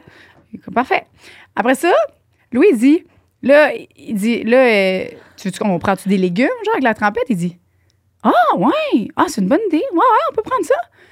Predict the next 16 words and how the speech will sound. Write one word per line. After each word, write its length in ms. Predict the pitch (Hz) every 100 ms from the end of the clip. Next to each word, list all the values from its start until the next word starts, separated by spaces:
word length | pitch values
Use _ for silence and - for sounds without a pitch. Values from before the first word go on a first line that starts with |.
| _ _
Mais 60 | 247
tu 80 | -
sais, 80 |
Louis, 260 | 247 659 269
genre, 200 | 202 190 _ _ _ _
mais 60 | 247
c'est, 80 | 302
c'est 140 | 277
quoi, 120 | - 605
qu'est-ce 480 | - - - 480 -
qui, 220 | - - - - -
qu'est-ce, 200 | 440 -
il 100 | 285
venait 200 | 247 440
chercher 320 | - 285 -
quoi ? 100 | 311